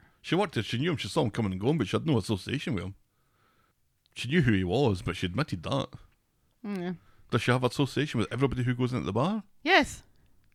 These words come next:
Speaker 1: <laughs> Does she?
Speaker 2: Well, eh, the regulars, and he's not just going to the bar, he's living there.
Speaker 1: So she's associated with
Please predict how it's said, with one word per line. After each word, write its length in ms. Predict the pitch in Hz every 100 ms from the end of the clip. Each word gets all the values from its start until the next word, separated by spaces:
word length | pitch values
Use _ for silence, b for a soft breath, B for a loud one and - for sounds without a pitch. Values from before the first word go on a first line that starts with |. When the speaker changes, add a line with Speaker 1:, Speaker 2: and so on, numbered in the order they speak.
| _
Speaker 1:
<laughs> 280 | - - -
Does 160 | 139 131
she? 200 | - - -
Speaker 2:
Well, 240 | 311 330 233
eh, 180 | 269 302 -
the 140 | 262 277
regulars, 640 | 269 359 339 202 202 247
and 160 | 254 233
he's 320 | - 247 254
not 160 | 302 302
just 200 | 285 -
going 260 | 208 240
to 80 | 233
the 80 | 202
bar, 320 | 208 226 190
he's 260 | 190 220 214
living 540 | 180 202 285 233 175
there. 300 | 151 - 101 -
Speaker 1:
So 120 | 143
she's 220 | - 175
associated 600 | 147 - 151 - 123 107
with 100 | 113